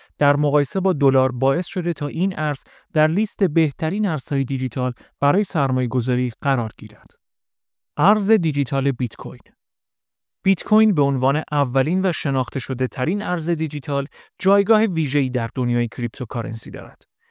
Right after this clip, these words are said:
این ارز دیجیتال با فناوری بلاکچین کار می‌کند و به دلیل عرضهٔ محدود پتانسیل رشد قیمتی بالایی دارد. اکنون شاید این سوال در ذهن شما وجود داشته باشد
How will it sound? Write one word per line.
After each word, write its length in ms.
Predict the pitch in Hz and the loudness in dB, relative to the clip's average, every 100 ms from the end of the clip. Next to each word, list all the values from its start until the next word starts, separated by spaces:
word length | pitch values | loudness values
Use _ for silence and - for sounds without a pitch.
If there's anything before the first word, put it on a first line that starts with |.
| _ _ _ - | _ _ _ -4
این 260 | 135 131 | -2 0
ارز 280 | 131 131 120 | 2 2 2
دیجیتال 580 | 123 120 127 139 156 160 - _ - | 0 -2 -2 -2 -2 -2 -8 _ 0
با 100 | 143 | 0
فناوری 640 | - 156 160 151 160 185 | 2 2 2 2 0 0
بلاکچین 600 | 160 151 143 - 165 131 | 2 2 2 -2 -2 -2
کار 220 | - 110 | -4 -8
می‌کند 460 | 110 - - - _ _ _ _ - | -10 -12 -14 -16 _ _ _ _ -2
و 80 | 135 | 2
به 100 | 127 | 4
دلیل 320 | 127 127 143 | 4 4 2
عرضهٔ 480 | - 139 131 135 196 | 2 0 0 0 0
محدود 480 | 190 147 131 143 - _ _ | 0 -2 0 -2 -2 _ _
پتانسیل 600 | - 190 196 196 214 226 208 | -2 0 0 0 0 0 0
رشد 320 | 175 - 175 | -2 -4 -4
قیمتی 480 | 156 147 139 123 143 | -2 -2 -2 -2 -4
بالایی 440 | 127 135 131 117 | 0 2 2 0
دارد. 480 | 113 110 104 - _ _ _ _ _ _ _ - | -6 -12 -16 -20 _ _ _ _ _ _ _ -4
اکنون 440 | 190 - 214 220 | -4 0 2 2
شاید 360 | - 196 185 180 | 2 2 2 0
این 160 | 175 170 | -2 -2
سوال 380 | - 143 139 | 0 2 2
در 160 | 131 131 | 2 -2
ذهن 320 | 120 151 175 | 0 -2 -2
شما 300 | 180 156 147 | -4 -2 -2
وجود 320 | 135 143 143 | -2 -2 -2
داشته 280 | 120 120 - | -4 -10 -10
باشد 320 | 117 113 113 | -12 -12 -14